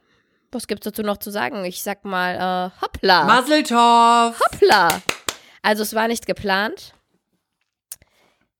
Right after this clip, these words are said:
Speaker 1: Ich habe immer mehr mit dem Gedanken gespielt, dass ein Kind reicht und fein ist. Mm.
Speaker 2: Das sagen wir doch alle.
Speaker 1: Nein, nein, nein, das,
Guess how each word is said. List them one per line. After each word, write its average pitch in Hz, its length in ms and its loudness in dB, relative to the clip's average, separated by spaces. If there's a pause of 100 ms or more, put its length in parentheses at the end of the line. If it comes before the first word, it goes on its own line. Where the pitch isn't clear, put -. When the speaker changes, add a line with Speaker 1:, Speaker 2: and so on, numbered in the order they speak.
(240)
Speaker 1:
Ich 196 160 -6
habe 202 260 2
immer 240 240 0
mehr 226 160 2
mit 220 140 -4
dem 208 100 -2
Gedanken 185 400 -4
gespielt, 190 560 -4
dass - 320 -10
ein 190 240 0
Kind 196 420 -8 (800)
reicht 185 540 0
und 185 160 -8
fein 185 380 -2
ist. - 320 -6 (1000)
Mm. 202 360 -2 (540)
Speaker 2:
Das - 200 -16
sagen 110 300 -4
wir 110 100 -2
doch 107 220 -2
alle. 104 320 0
Speaker 1:
Nein, 202 260 4
nein, 208 140 2
nein, 190 140 0
das, - 160 -8